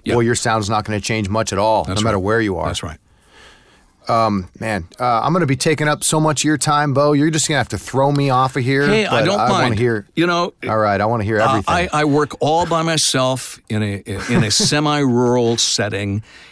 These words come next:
Speaker 1: and my wife is sick of my stories. And
Speaker 2: She's
Speaker 1: so
Speaker 2: sick of
Speaker 1: there's
Speaker 2: your voice, right?
Speaker 1: Yeah.
Speaker 2: She hears you all the time.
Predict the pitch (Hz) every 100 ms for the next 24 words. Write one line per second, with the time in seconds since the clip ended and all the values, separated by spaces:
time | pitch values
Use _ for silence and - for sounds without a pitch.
0 | - 107 107 110 107 - 101 95 90 117
1 | 139 151 - - 95 - - - 190 -
2 | 135 120 113 - - 104 98 98 - -
3 | - - - - - - 110 113 117 117
4 | - - 139 220 190 202 156 170 180 147
5 | 151 180 - - - 151 170 165 147 160
6 | 151 170 180 175 185 196 156 85